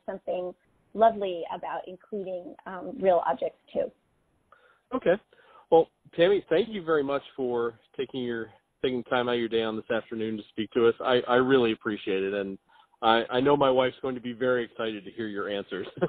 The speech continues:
Speaker 2: <laughs>
Speaker 1: <laughs> My pleasure. My pleasure.
Speaker 2: <laughs>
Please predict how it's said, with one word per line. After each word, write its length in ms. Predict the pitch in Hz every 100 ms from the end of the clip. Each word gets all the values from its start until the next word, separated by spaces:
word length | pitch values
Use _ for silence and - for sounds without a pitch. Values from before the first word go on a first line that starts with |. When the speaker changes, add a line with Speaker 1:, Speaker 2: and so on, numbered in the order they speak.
| -
Speaker 2:
<laughs> 0 |
Speaker 1:
<laughs> 1400 | 208 - - 453 381 494 494 466 440 - - - 196 147 247
My 220 | 247 262 170
pleasure. 500 | 226 240 277 214 214
My 140 | 277 285
pleasure. 380 | - 277 262 208 190 -
Speaker 2:
<laughs> 80 | -